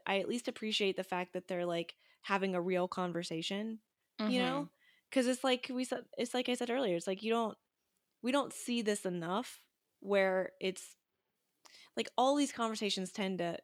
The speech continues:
Speaker 1: happen off screen.
Speaker 2: Mm-hmm.
Speaker 1: And I feel like we could really benefit from that because it just gives you a little bit more insight into the characters and how they feel about certain situations and, like, how they would handle things. And yeah, so it's like, I, I was happy we at least got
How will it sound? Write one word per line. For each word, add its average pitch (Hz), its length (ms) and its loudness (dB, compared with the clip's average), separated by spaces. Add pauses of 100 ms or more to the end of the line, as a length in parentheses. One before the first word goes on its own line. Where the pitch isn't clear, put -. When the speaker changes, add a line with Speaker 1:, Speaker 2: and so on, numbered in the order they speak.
(140)
Speaker 1:
happen 190 320 -2
off 170 180 -2
screen. - 420 -10 (400)
Speaker 2:
Mm-hmm. 233 120 4
Speaker 1:
And 190 460 2 (320)
I 208 100 0
feel 269 200 -2
like 262 180 2
we 214 120 -2
could 214 180 -2
really 208 240 2
benefit 202 480 -2
from 180 140 -2
that 175 200 -4
because 185 280 -2
it 170 80 -10
just 196 180 -4
gives 202 180 -4
you 202 140 2
a - 20 0
little 202 200 0
bit - 80 -4
more 190 120 -2
insight 190 460 -2
into 180 460 0
the 175 80 -6
characters 214 580 2
and 208 80 0
how 185 140 2
they 226 200 4
feel 208 220 2
about 180 220 0
certain 180 240 -2
situations 180 560 -4
and, 185 100 -2
like, 180 160 -4
how 180 160 -2
they 240 160 0
would 214 140 0
handle 175 280 0
things. 180 380 -2
And 180 180 0 (960)
yeah, 214 360 4
so 226 220 2
it's 226 120 0
like, 220 160 2 (220)
I, 202 180 2 (160)
I 233 140 4
was 226 160 4
happy 254 400 2
we 214 180 4
at 185 100 0
least 240 280 -2
got 185 320 0